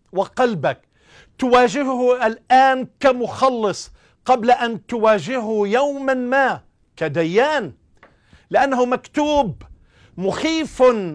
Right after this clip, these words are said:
هو الوقوع في يدي الله الحي"، كما هو مكتوب: "فالله الآن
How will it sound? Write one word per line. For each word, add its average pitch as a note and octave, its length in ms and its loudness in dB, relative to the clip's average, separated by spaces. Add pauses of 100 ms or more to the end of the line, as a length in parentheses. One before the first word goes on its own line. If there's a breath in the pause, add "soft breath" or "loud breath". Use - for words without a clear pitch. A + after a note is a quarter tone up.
(120)
هو A#3 220 4
الوقوع A3 840 0 (420)
في B3+ 280 -4
يدي A#3 520 2
الله G3+ 340 2
الحي"، B3 640 -4 (920 soft breath)
كما D4 220 2
هو B3+ 260 4
مكتوب: C4+ 560 -2
"فالله A#3+ 760 2
الآن C4 840 0